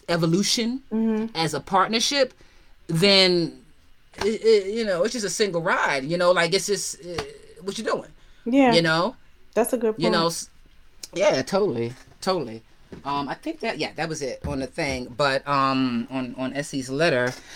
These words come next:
Speaker 1: But yeah, Essie, so, again, it comes, I think we've talked about this before,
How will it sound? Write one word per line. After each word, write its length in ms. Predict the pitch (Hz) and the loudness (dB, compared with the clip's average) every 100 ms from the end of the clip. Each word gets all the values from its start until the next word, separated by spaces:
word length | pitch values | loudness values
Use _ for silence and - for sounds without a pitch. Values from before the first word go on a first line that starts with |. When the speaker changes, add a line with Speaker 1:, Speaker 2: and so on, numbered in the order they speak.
| - | 0
Speaker 1:
But 100 | - | 2
yeah, 180 | 254 190 | 6 4
Essie, 240 | 147 147 143 | 2 -4 -2
so, 500 | 185 165 151 156 - - - - - _ - _ - - - - - - - - - | 4 4 4 0 -4 -18 -20 -20 -20 _ -20 _ -20 -20 -20 -20 -20 -20 -20 -20 -8
again, 480 | 214 180 175 147 139 | -2 0 0 0 -2
it 120 | 156 | -4
comes, 400 | 185 202 180 151 - - | -2 -2 -2 -6 -10 -8
I 60 | 151 | -4
think 180 | 170 | -2
we've 280 | 165 170 - | -2 -4 -4
talked 180 | - 165 | -4 -2
about 120 | 156 | -2
this 120 | 139 | -4
before, 400 | 156 - 139 127 | -10 -8 -4 -4